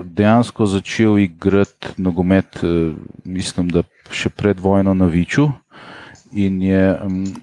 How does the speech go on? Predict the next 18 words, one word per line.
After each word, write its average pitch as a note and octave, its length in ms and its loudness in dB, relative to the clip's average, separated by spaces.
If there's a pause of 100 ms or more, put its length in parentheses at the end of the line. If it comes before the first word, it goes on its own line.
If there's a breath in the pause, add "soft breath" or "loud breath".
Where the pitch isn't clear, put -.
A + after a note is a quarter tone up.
bil A#2+ 200 4
je A#2+ 100 6
pa A2 280 2
član A#2 420 2
mladincev A2 880 2
Enotnosti, G2 920 -2
se - 160 -2
pravi, F#2+ 340 0 (1040)
eh, E2 400 -10
takrat, - 340 -4
ko - 100 -12
se - 140 -2
je F#2 60 4
Olimpija F2+ 380 0
imenovala F#2 440 2
Enotnost F#2 600 -2
leta, F2+ 380 2 (800 loud breath)
eh, C#2 480 -2